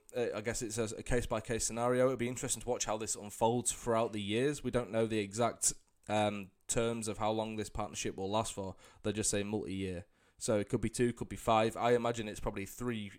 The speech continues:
three to five years. Um, but yeah, it's, it's a big deal. Now YouTube will be exclusively streaming a bunch of esports. Um, we, we got the first taste of this with the Call of Duty League yesterday. The, the, the quality wasn't great. People kept lagging out and such on YouTube when watching.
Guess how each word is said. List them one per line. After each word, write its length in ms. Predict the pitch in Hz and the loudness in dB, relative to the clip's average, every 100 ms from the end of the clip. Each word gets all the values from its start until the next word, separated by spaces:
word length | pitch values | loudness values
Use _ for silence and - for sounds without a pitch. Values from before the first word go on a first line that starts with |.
| - | -18
three 340 | - - 131 120 | -16 -4 -2 -2
to 100 | - | -2
five 360 | - 110 117 | 2 4 4
years. 360 | 123 131 143 - _ - - - - | 2 2 0 -6 _ -20 -20 -12 0
Um, 540 | 104 107 107 107 104 - | 4 6 6 4 -2 0
but 160 | 123 | 2
yeah, 140 | 151 147 | 6 4
it's, 220 | 110 107 | 4 0
it's 160 | 101 120 | 0 0
a 40 | |
big 220 | 127 120 | 0 -2
deal. 240 | 123 117 117 | 2 2 4
Now 140 | 117 | 2
YouTube 500 | 117 120 113 117 104 | 0 -2 -2 -4 -2
will 80 | 113 | -2
be 140 | 107 | -2
exclusively 600 | 98 - - 110 104 104 | -4 -6 -6 -4 -4 -6
streaming 580 | 101 - 107 104 101 101 | -6 -4 -4 -2 -4 -6
a 60 | 98 | -8
bunch 320 | 95 120 107 | -4 -4 -6
of 80 | 98 | -8
esports. 600 | 101 - 101 98 - - - - - - - | -8 -6 -4 -4 -4 -8 -10 -20 -20 -14 -4
Um, 460 | 104 104 104 101 | 0 0 -4 -6
we, 200 | 107 104 | -6 -6
we 120 | 110 110 | -6 -4
got 160 | 117 | -4
the 80 | - | -2
first 300 | - 113 - | 2 2 4
taste 240 | 113 110 | 2 2
of 40 | 110 | 0
this 160 | 110 | 0
with 80 | 110 | -2
the 60 | 104 | -2
Call 220 | - 117 | 0 2
of 80 | 107 | 2
Duty 260 | 123 131 | 0 0
League 220 | 135 127 127 | 2 2 2
yesterday. 420 | 120 - 123 123 | 0 0 2 2
The, 100 | 123 - | 0 -8
the, 100 | 123 - _ | -12 -12 _
the 100 | - | -8
quality 400 | 113 139 139 135 143 | -2 4 6 6 4
wasn't 280 | 139 123 | 2 0
great. 380 | 107 123 131 110 | 0 2 2 2
People 240 | 131 123 117 | -2 -2 -4
kept 160 | 123 | -2
lagging 320 | 113 117 113 | -2 -2 0
out 140 | 117 104 | 0 0
and 100 | 110 | -2
such 260 | 131 - | -4 -4
on 140 | 123 127 | -6 -4
YouTube 380 | 127 - 131 120 | -4 -2 -2 2
when 200 | 120 120 | 2 2
watching. 480 | 127 - 143 139 | 0 0 -4 -4